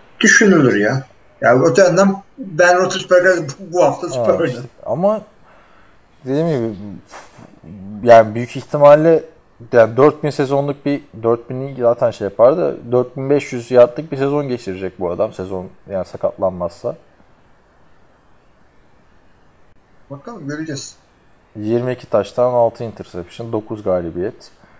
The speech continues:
Speaker 2: Yani tabii gö-, yani Gurley de var bu sene M V P yarışında da. Nasıl bir
Speaker 1: Tabii
Speaker 2: takım
Speaker 1: ya, Gurley
Speaker 2: kurdu
Speaker 1: daha
Speaker 2: abi?
Speaker 1: iyi. Bak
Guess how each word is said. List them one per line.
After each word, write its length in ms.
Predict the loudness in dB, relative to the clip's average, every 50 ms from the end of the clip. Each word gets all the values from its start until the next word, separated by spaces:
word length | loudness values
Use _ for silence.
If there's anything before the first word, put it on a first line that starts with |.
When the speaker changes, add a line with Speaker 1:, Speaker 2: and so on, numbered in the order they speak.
| _ _ _ 0
Speaker 2:
Yani 320 | 4 4 4 4 2 -4 -10 -14 _ -20 -20 _ -18
tabii 140 | -14 -12 -12
gö-, 260 | -12 -12 -12 -4 2
yani 300 | 6 6 6 6 4 0 -12 -14 -18 _ _ _ -20 -20 _ _ -6 0
Gurley 300 | 2 2 2 2 2 4
de 120 | 6 6
var 200 | 8 6 6 4
bu 60 | 2
sene 300 | -6 -8 -10 -8 -8 -8
M 100 | -8 -8
V 40 | -10
P 160 | -10 -10 -8
yarışında 540 | -8 -8 -8 -8 -12 -14 -14 -10 -8 -8 -6
da. 140 | -6 -8 -10 -12 -18 _ -20 -20 -20 _ _ _ _ _ _ _ _ _ _ _ _ _ _ _ _ _ _ _ -20 -20 -20 -20 _ -20 -20 -20 -18 -18 -18 -18 -18 -20 -20 -20 -20 -20 -20 -20 _ _ _ _ _ _ _ -20 -20 -20 _ _ _ _ -10
Nasıl 320 | -4 -2 -2 -2 -2 -2 -6
bir 40 | -4
Speaker 1:
Tabii 60 | -4
Speaker 2:
takım 180 | -4 -6 -4
Speaker 1:
ya, 60 | -2 0
Gurley 240 | 0 2 2 2
Speaker 2:
kurdu 80 | 2 2
Speaker 1:
daha 160 | 2 4 4
Speaker 2:
abi? 60 | 2
Speaker 1:
iyi. 180 | 2 0 0 -2
Bak 120 | -2 -4